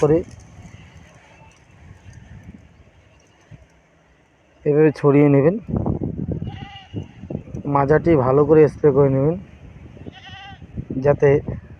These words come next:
ওষুধটি সম্পূর্ণরূপে ভিতরে ঢুকে যায়। এভাবে আপনারা ভিতরে দিতে পারেন। এই পদ্ধতিতে আপনারা স্প্রে করলে আপনারা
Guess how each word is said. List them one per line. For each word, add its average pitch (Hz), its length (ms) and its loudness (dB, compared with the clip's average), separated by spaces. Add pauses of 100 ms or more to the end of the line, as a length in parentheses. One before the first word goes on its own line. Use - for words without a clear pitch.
(2750)
ওষুধটি 143 320 0 (120)
সম্পূর্ণরূপে 151 680 2
ভিতরে 139 320 2
ঢুকে 131 220 2
যায়। 147 140 2
এভাবে 135 260 2 (760)
আপনারা 151 220 -2 (100)
ভিতরে 151 320 4 (140)
দিতে 143 260 -4
পারেন। 127 200 -4 (3500)
এই 156 60 4 (100)
পদ্ধতিতে 147 360 0 (100)
আপনারা 151 200 0 (120)
স্প্রে 156 260 -2
করলে 156 220 0 (2250)
আপনারা 139 320 -2